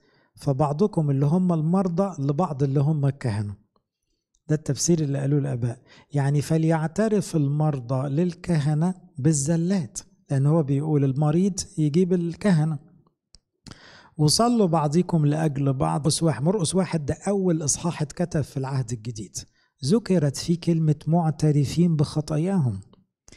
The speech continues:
يعني يوحنا المعمدان يعتبر أب اعتراف مثالي رغم شدته،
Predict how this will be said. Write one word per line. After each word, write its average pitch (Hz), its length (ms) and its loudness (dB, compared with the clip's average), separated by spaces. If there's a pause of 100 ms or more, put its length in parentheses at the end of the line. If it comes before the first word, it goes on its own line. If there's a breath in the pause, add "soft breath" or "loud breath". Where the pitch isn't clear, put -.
(560 soft breath)
يعني 127 240 4
يوحنا 190 400 4
المعمدان 139 680 2
يعتبر 151 640 0
أب 160 180 -4
اعتراف 139 600 -4
مثالي 127 560 -2 (580)
رغم 131 280 4
شدته، 127 500 -2